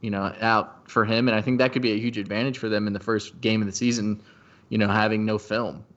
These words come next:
Um, I think some of that stuff, you know, matters as long as the players are comfortable and, and aren't rusty, and I think that's where U V A is,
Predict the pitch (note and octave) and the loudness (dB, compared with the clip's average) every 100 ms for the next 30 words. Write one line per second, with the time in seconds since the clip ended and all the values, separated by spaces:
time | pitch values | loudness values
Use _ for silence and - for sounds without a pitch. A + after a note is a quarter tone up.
0 | - G2+ G2 F#2+ G2 - _ _ A2+ A#2 | -10 -6 -4 -6 -8 -12 _ _ -4 -2
1 | A2 A#2 A2 G#2 A2+ G#2 G2 G2 - G#2 | -2 2 2 4 2 0 -2 -8 -4 -2
2 | G2 G#2 A2+ A2 G2+ A#2+ A#2+ C3 C3 A#2 | 0 2 2 2 0 -2 2 4 4 2
3 | A2 - A#2 A#2 G2+ G2 A2+ A2+ G#2 G#2 | 0 0 2 2 0 -2 -2 -2 -4 -2
4 | G2 F#2+ F#2+ - G2+ G#2 G#2 E2+ G#2+ - | -2 -2 -4 -6 -2 0 0 2 0 0
5 | G2 F#2+ G#2 A2+ G#2+ G#2 B2 B2 A2+ G#2+ | 0 0 2 2 2 4 2 2 0 0
6 | G2+ G#2 F#2+ F2+ | -2 -4 -4 -6